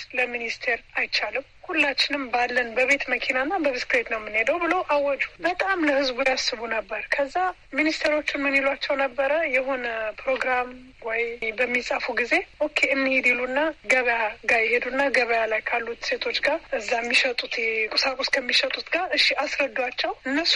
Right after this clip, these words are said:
ከገባቸው ይሆናል፣ ካልገባቸው ደግሞ ተመልሳችሁ እንደገና ትጽፋላችሁ ይሏቸው ነበር። ያው ተገደሉ እና ማዳም ጆዜፊን ኦድሪያጎ ያው የዛሬ አንድ ሶስት አራት አመት ይሆናል። በዛን ጊዜ ደግሞ የፍትህ ሚኒስቴር ሆነው ነበረ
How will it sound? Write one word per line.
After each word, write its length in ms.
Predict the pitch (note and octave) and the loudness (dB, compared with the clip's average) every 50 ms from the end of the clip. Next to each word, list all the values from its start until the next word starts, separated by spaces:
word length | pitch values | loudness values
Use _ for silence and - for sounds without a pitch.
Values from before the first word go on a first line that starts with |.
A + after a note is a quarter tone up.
| E4 | 0
ከገባቸው 800 | C#4+ - D4+ B3+ D4+ D4 C4+ - D4 C#4+ C#4+ - - - F4+ G4+ - - - - | 0 0 0 0 0 -2 -2 -2 -2 -4 -4 -4 -4 -4 -4 -4 -6 -8 -8 -4
ይሆናል፣ 440 | - C4 C4+ C#4+ C#4 C4+ D4 E4 F4+ E4+ | -2 0 0 0 0 0 0 -2 -2 -2
ካልገባቸው 680 | - - C#4+ C#4 C4+ D4 C#4+ C#4 - C4+ C4 - - D4 | -2 -2 -2 0 0 -2 -2 -2 -4 -4 -4 -2 -2 -2
ደግሞ 180 | D4+ D4+ E4+ F4+ E4+ | 0 0 0 -2 -2
ተመልሳችሁ 600 | - - B3+ B3+ B3 A#3+ - - A#3 A3 - - | -2 -2 0 0 0 -2 -2 -6 -6 -6 -6 -4
እንደገና 360 | A#3+ A#3 A#3+ A#3 - A3+ A3 A3 A#3 | -2 0 0 2 2 0 0 -2 -6
ትጽፋላችሁ 680 | - - - D#4 C#4+ - B3 A#3+ A#3 A3+ A3+ - - - | -6 -4 -2 -2 -2 -2 -2 0 0 0 0 2 2 2
ይሏቸው 360 | B3 A#3+ A3+ A3 - - B3 A#3 | 4 4 2 2 2 -2 -2 -2
ነበር። 320 | A3+ A3+ - - G3+ G3 F#3+ G3 | -4 -6 -6 -6 -6 -4 -2 0
ያው 160 | G3 G3+ G3 G3+ - - - - | 0 -2 -2 -4 -8 -14 -18 -16
ተገደሉ 500 | - - - - G#3+ G3 - A#3 A3+ B3 D#4 G4 - - - - - C#3+ | -10 -6 -4 -4 0 2 2 4 4 6 4 4 2 -2 -10 -18 -8 -2
እና 180 | G3 C4 C4 D4 D#4+ D#4 D4 C#4 C4+ C4+ C#4 - | 0 4 4 6 6 6 4 4 2 -2 -2 0
ማዳም 360 | - C4 B3+ C4 C4 C4 B3+ B3 | 2 2 4 4 4 4 4 2
ጆዜፊን 520 | A#3+ A#3+ B3+ B3+ B3+ C4+ B3+ - C4+ C4 B3 | 4 4 4 4 4 4 4 4 4 4 4
ኦድሪያጎ 520 | B3 B3 B3 B3 A#3+ C4+ B3+ B3+ B3+ A3+ C#4 D4+ E4+ D#4+ | 4 2 4 4 4 6 6 4 4 4 4 4 6 6
ያው 140 | C#4 B3+ B3 - - - | 6 4 2 0 -4 -4
የዛሬ 320 | - A#3+ B3+ C4 B3 B3 A#3+ A#3 A#3 A3+ A3+ A#3+ B3 A#3+ | 0 2 4 4 6 6 4 4 4 2 0 -2 -4 -6
አንድ 200 | B3+ B3+ A#3+ A#3+ - - - - - - | -6 -10 -10 -10 -12 -14 -16 -6 -2 2
ሶስት 240 | - - D4+ C4+ - - | 2 4 2 2 2 4
አራት 280 | C#4 B3+ A#3+ A#3+ - - | 4 4 4 2 2 0
አመት 240 | B3+ A#3+ B3+ B3 - | 0 0 0 0 0
ይሆናል። 320 | - A#3+ A3+ A#3 B3 C4+ C#4 - - A#3+ A#3 A#3 | 0 0 2 2 0 0 -2 -2 -2 0 2 2
በዛን 400 | G#3 B3 B3 A#3+ A3+ C4+ C4 B3+ B3 | 4 2 2 4 4 4 4 4 4
ጊዜ 160 | B3 B3 B3+ B3+ B3+ | 4 4 6 6 6
ደግሞ 200 | C4 C4 C4 C4+ D4 D4 | 6 4 4 4 4 6
የፍትህ 520 | C#4 B3 A#3 A3+ A3+ - - B3+ - B3+ A#3 | 6 6 6 6 4 2 -2 0 0 0 0
ሚኒስቴር 420 | A#3 A3+ A3+ G#3+ - - B3 A3+ A3+ | -2 -2 -4 -4 -2 0 0 0 2
ሆነው 240 | A#3 A3+ A3 G#3+ G#3+ | 0 0 0 0 -2
ነበረ 360 | G#3+ G#3+ G#3 - A3+ A3 | -2 -2 -2 0 0 2